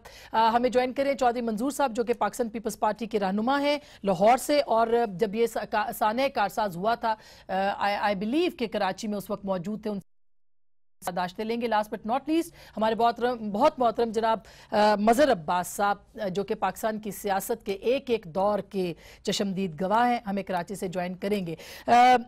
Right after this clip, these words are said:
सबसे पहले मैं मजहर साहब के पास आना चाहती हूँ,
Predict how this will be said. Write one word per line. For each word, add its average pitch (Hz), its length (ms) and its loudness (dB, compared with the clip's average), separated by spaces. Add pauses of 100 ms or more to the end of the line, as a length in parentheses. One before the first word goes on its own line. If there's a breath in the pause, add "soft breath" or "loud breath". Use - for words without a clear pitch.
सबसे 277 300 2
पहले 302 340 4
मैं 294 180 2
मजहर 233 240 2
साहब 277 280 2
के 277 60 -2
पास 247 420 2 (300)
आना 214 160 -2
चाहती 202 300 -2
हूँ, 339 100 -12